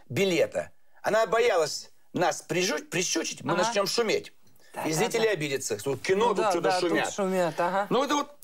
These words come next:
Speaker 1: вот это всё опять стресс. На трамвае без билета.
Speaker 2: Конечно,
Speaker 1: Нету денег.
Speaker 2: конечно.
Speaker 1: Я стою в конце вагона и так жалобно смотрю на кондуктора.
Speaker 2: Мгм.
Speaker 1: Она даже не подходит.
Speaker 2: Ну
Speaker 1: Понимаешь,
Speaker 2: да,
Speaker 1: что
Speaker 2: понимаешь, что
Speaker 1: мальчишка
Speaker 2: билета нет,
Speaker 1: десять
Speaker 2: да.
Speaker 1: лет,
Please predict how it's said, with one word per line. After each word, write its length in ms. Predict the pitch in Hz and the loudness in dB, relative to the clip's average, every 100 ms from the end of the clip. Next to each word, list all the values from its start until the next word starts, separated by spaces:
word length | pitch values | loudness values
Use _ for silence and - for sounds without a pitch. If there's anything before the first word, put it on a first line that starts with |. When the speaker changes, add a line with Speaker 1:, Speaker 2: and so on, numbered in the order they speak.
| - - - - | -20 -20 -10 0
Speaker 1:
вот 220 | 170 214 | 4 4
это 140 | 233 233 | 4 0
всё 220 | - 269 | 0 0
опять 260 | 269 277 | 0 -2
стресс. 520 | - - 453 - - - - | -2 2 2 0 -8 -8 0
На 100 | 202 | 2
трамвае 460 | 247 254 185 120 107 | 2 2 2 2 0
без 180 | 156 143 | 0 2
билета. 400 | 233 202 214 - | 2 2 0 -2
Speaker 2:
Конечно, 360 | 165 196 196 | -2 -2 2
Speaker 1:
Нету 220 | 170 175 | 2 2
денег. 340 | 185 190 117 - | 2 2 0 -4
Speaker 2:
конечно. 480 | 185 196 202 175 147 | -4 -2 -2 0 2
Speaker 1:
Я 120 | 175 | 2
стою 300 | - 190 233 | 2 2 2
в 80 | - | 2
конце 360 | 160 160 160 | 0 2 2
вагона 520 | 143 156 214 220 143 - - - - | 2 2 2 2 -2 -6 -18 -20 -4
и 40 | |
так 140 | 143 120 | -2 0
жалобно 480 | 147 214 202 160 160 | 2 2 2 0 -2
смотрю 420 | 160 160 123 92 | 0 2 2 0
на 140 | 107 123 | -4 0
кондуктора. 480 | 160 147 95 87 98 | 2 2 0 -2 -2
Speaker 2:
Мгм. 80 | - | 0
Speaker 1:
Она 140 | 147 | 2
даже 160 | 156 151 | 4 2
не 80 | |
подходит. 480 | 151 151 113 85 73 - - - | 0 -2 0 0 0 -8 -20 -14
Speaker 2:
Ну 120 | 208 | -2
Speaker 1:
Понимаешь, 420 | - 131 175 240 | 0 2 2 2
Speaker 2:
да, 60 | 214 | 2
Speaker 1:
что 120 | 135 | 0
Speaker 2:
понимаешь, 280 | 226 247 - | 2 -2 -4
что 160 | - - | -4 0
Speaker 1:
мальчишка 460 | 151 226 214 196 | 2 2 0 2
Speaker 2:
билета 140 | 143 151 | 2 4
нет, 120 | 156 | 2
Speaker 1:
десять 140 | 151 | 0
Speaker 2:
да. 100 | 151 | 2
Speaker 1:
лет, 140 | 190 | 2